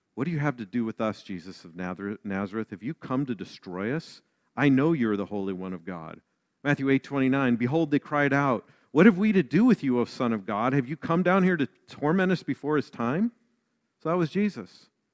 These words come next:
Then he transfers it over to his disciples. Luke ten seventeen,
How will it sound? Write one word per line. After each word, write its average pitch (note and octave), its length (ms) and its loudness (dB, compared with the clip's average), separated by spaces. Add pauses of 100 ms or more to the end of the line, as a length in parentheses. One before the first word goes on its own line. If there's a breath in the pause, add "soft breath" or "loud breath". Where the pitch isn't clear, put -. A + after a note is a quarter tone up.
(580)
Then F3+ 80 -4
he F3 60 0
transfers D#3+ 600 -4
it D#3 80 -2
over D#3 180 -2
to D#3 100 -4
his D3+ 120 -4
disciples. D3+ 640 -8
Luke C#3+ 160 -8
ten E3 180 -2
seventeen, D3+ 720 -6